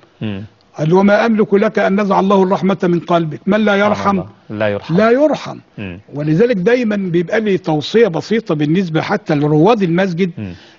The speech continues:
Speaker 2: ما ت-، ما، ما، يعني ما تنهروش الأطفال،
Speaker 1: مم.
Speaker 2: احتووهم. أنا كنت أبقى رايح مثلًا مالي جيبي حلاوة للأطفال.
Speaker 1: تمام.
Speaker 2: بيجروا.
Speaker 1: آه.
Speaker 2: يجي يشخط، أقول له، ما تشخطش فيه، ده
Speaker 1: مم.
Speaker 2: الصف التاني بتاعنا، ده الأمة، أمل الأمة،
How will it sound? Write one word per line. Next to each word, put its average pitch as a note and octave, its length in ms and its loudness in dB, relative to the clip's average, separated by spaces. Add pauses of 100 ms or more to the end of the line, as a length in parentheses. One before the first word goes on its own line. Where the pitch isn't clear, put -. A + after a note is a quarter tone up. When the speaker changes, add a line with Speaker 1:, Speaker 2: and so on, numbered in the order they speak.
(120)
Speaker 2:
ما D#3+ 180 0
ت-، - 400 -4
ما، E3+ 260 0
ما، E3 220 2
يعني D#3+ 360 4
ما E3 100 4
تنهروش F3 760 4
الأطفال، F3+ 600 0 (300)
Speaker 1:
مم. G2 160 -8
Speaker 2:
احتووهم. G#3 720 2 (440)
أنا F3 100 2
كنت A3+ 240 0
أبقى G3 220 0
رايح G#3+ 280 2
مثلًا F#3+ 460 -2 (320)
مالي F#3+ 400 0
جيبي F3+ 500 0 (120)
حلاوة E3 440 0
للأطفال. C3 460 -6 (240)
Speaker 1:
تمام. A2 300 -2
Speaker 2:
بيجروا. F3 500 2 (180)
Speaker 1:
آه. - 200 -10
Speaker 2:
يجي G#3+ 280 4
يشخط، A3 200 0
أقول G3+ 140 2
له، A3 60 2
ما G3 80 2
تشخطش G3 460 -2
فيه، A3 420 0
ده D#3+ 60 -2
Speaker 1:
مم. G#3 40 0
Speaker 2:
الصف G#3+ 360 -2
التاني A3+ 340 0
بتاعنا، A3 320 -4
ده G3+ 100 2
الأمة، A3 460 2
أمل A#3+ 180 4
الأمة، G3 500 2